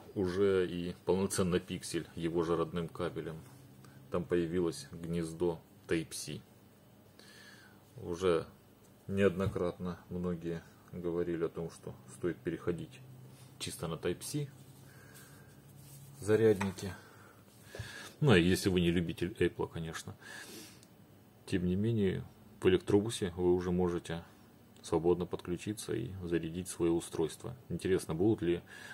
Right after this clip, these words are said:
заменены блоки зарядные в новых поколениях трамваев, таких как собираются выпустить на просторы города Москвы? Не знаю. Остается только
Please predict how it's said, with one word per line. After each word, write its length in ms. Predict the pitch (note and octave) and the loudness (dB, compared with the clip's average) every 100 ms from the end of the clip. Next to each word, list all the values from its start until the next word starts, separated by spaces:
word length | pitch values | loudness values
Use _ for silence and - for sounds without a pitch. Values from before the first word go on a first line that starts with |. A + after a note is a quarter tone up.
| - | -8
заменены 880 | E2+ F2 F2+ F2 E2 D#2+ D#2+ E2 F2 - - - | 0 4 4 4 2 0 -2 -4 -6 -10 -20 -12
блоки 460 | F2 E2 E2 D#2+ E2 | 0 4 6 4 -2
зарядные 680 | D#2 D#2+ D#2+ D#2+ E2 E2 E2+ E2 | 0 2 2 0 -4 -4 -6 -6
в 600 | E2+ D#2+ D#2+ D#2+ D#2+ E2 - | -2 2 4 4 2 -2 -8
новых 360 | E2+ E2+ D#2+ - | 0 2 2 -2
поколениях 520 | F2 - E2 D#2+ D#2+ | -4 -2 -2 -2 -6
трамваев, 580 | - F2+ F#2+ A#2+ B2 G#2 - - | -4 -2 0 0 0 -4 -10 -10
таких 320 | - - E2+ - - | -10 -4 -4 -4 -6
как 140 | D#2+ - - - - - - - - - - - | -6 -6 -20 -20 -16 -14 -14 -14 -16 -16 -18 -16
собираются 580 | - F#2 F#2 F2 D#2 - | 2 8 10 10 8 2
выпустить 560 | E2+ D#2+ E2+ - E2+ - - - - E2+ | 0 -2 -6 -10 -10 -12 -18 -20 -14 -8
на 120 | D#2+ | -6
просторы 540 | - D#2 - D#2+ D#2+ - - - - - - - - - - - - | -6 -8 -4 -4 -4 -10 -20 -20 -20 -20 -20 -20 -20 -20 -20 -20 -8
города 380 | F#2+ F2 E2 D#2 | 2 4 4 2
Москвы? 440 | D#2 - - D#2 - - - - - - - - - - - - - | -4 -6 -4 -6 -6 -18 -20 -20 -20 -20 -20 -20 -20 -18 -18 -12 -2
Не 100 | A#2 | -2
знаю. 320 | A#2+ A#2+ C2+ - - - - | 0 -2 -4 -10 -20 -20 -18
Остается 360 | - G#2+ G2 | -4 -2 0
только 400 | F#2 F#2 - E2+ | 0 0 2 -2